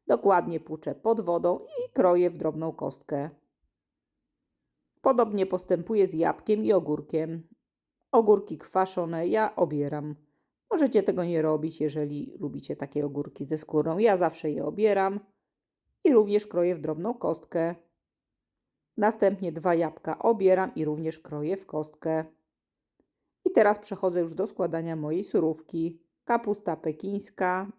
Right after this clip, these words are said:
jabłko, ogórek, a sos to trzy łyżki jogurtu naturalnego, dwie nieduże łyżki majonezu, pieprz oraz sól. Mieszam wszystko i podaję. Przed podaniem posypuję delikatnie natką pietruszki.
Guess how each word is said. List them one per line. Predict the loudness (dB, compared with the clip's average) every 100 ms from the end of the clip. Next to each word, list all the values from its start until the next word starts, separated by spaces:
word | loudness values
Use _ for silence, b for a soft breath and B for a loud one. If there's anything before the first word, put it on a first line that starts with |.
| _
jabłko, | -2 -2 -2 -4 -2 -2 -2 -8 _ _ _ _ _ _ -4
ogórek, | 0 2 4 2 -2 -12 _ _ _ _ _ _ _ _ _ _
a | -2 2
sos | 2 0 -2
to | -6
trzy | -6 0 4
łyżki | 4 2 -4 -14 -2
jogurtu | 0 2 0 -2 -4
naturalnego, | -4 -2 0 0 -2 -4 0 0 0 -6 _ _ _ _ -10
dwie | 4 4 6
nieduże | 2 -2 -2 0
łyżki | -2 -4 -6
majonezu, | -2 2 2 2 0 0 -2 -4 -8 -12 -16 _
pieprz | 2 2 2 -4
oraz | -2 -2 -6 -8
sól. | -4 -2 -4 -14 _ _ _ _ -10 -10 -10 _ _ 0
Mieszam | 2 2 0
wszystko | -2 -2 2
i | 2
podaję. | 0 -2 0 0 0
Przed | 0 0 2
podaniem | 0 2 0 -2 -6
posypuję | -6 -8 -4 -2 0
delikatnie | 2 0 0 -4 -4 -6
natką | -6 -8 -10 -8
pietruszki. | -2 -2 -2 -6 -12 -10 -10 -10